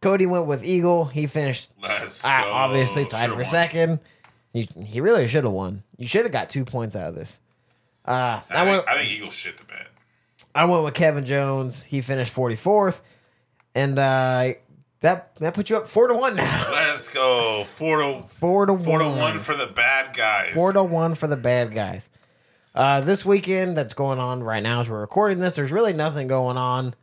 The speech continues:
Speaker 1: Uh, there's a Santa Cruz Master Cup going on in the De La, but it's, it's not a Pro Tour event. It's not a major, so we're not gonna do the pick'ems for that.
Speaker 2: It's majorly boring. Let's go.
Speaker 1: We'll pick up the pick'ems for the O T B Open, uh, this following week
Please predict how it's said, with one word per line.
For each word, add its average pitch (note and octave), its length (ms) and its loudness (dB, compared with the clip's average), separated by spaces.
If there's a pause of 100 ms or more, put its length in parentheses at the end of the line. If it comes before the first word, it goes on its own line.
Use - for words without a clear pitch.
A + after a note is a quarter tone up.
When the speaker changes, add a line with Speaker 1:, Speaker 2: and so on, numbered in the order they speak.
Speaker 1:
Uh, A2+ 260 -4 (200)
there's B2+ 160 -4
a A#2+ 60 -10
Santa F#3+ 260 -2
Cruz E3+ 220 -4
Master C#3+ 360 -6
Cup C3 300 -2
going C3+ 220 -2
on B2+ 120 -2
in A#2 40 -6
the A2 80 -6
De B2+ 240 -2
La, B2 300 0 (420)
but C3+ 240 6
it's, - 280 4
it's C3 200 -2
not C#3+ 220 2
a C3 260 2 (200)
Pro C#3 160 2
Tour C3 240 0
event. A#2+ 280 -2
It's A2 120 -10
not A#2+ 140 -2
a A#2 60 -2
major, A2+ 320 -2
so A2+ 160 -4
we're A#2 80 -4
not A2+ 200 -2
gonna A2 160 -2
do A#2 120 0
the G#2+ 60 -4
pick'ems G#2+ 340 -2
for G#2 160 -8
that. D3 280 0
Speaker 2:
It's G2+ 180 -10
majorly G#2 580 -6
boring. F#3+ 760 -4
Let's G#3+ 180 -8
go. B2+ 640 -8
Speaker 1:
We'll C#3+ 140 4
pick D3+ 280 4
up C#3 180 0
the B2 80 -6
pick'ems C3 440 -2
for B2+ 640 -2 (120)
the C3+ 180 0
O D#3 100 2
T D3+ 200 -2
B C#3 200 -2
Open, C3+ 540 2 (260)
uh, A#2 460 -2
this B2 160 -4
following C3 600 0
week A2 420 -8